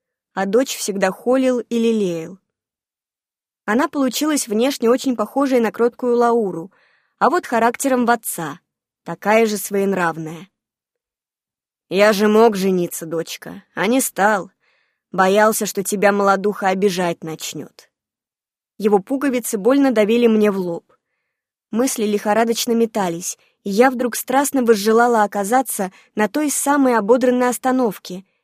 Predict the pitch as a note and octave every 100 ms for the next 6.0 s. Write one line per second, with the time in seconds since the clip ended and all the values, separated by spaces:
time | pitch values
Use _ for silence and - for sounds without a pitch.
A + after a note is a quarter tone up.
0 | _ F#3+ G3+ G#3 G3+ A#3+ B3 - F#3+ G3+
1 | F#3+ G#3+ G3+ E3+ - E3+ F#3 G3+ _ _
2 | _ _ _ _ _ _ _ - B3+ D4
3 | D4 A#3+ A3+ - G3+ F#3+ B3 C#4+ - C#4+
4 | C#4 _ _ - D4 D4+ C4+ G#3+ A#3 B3+
5 | A#3 G#3+ G3 G3+ G#3+ A3 - - E3+